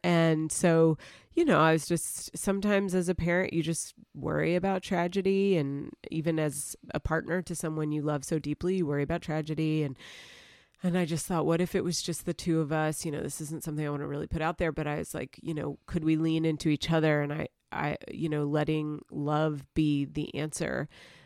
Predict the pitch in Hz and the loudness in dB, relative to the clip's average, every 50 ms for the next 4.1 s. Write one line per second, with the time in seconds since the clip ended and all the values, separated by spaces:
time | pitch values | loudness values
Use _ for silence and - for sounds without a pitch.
0 | _ _ _ _ _ _ _ _ _ _ _ _ _ _ _ _ _ _ _ _ | _ _ _ _ _ _ _ _ _ _ _ _ _ _ _ _ _ _ _ _
1 | _ _ _ _ _ - - _ _ _ - - - 170 165 160 156 151 151 147 | _ _ _ _ _ -20 -20 _ _ _ -8 -4 -2 0 0 0 0 0 0 -2
2 | 151 147 147 147 175 170 - - 160 147 175 170 160 160 156 151 147 151 151 - | -2 -4 -2 -2 -2 -2 -2 -2 -4 -2 0 0 2 2 2 2 2 0 0 -2
3 | - - 202 214 190 208 185 - 190 180 - - 160 170 165 - - - - 175 | 2 4 4 6 6 6 4 4 4 4 4 4 2 2 2 0 0 2 4 4
4 | 180 | 4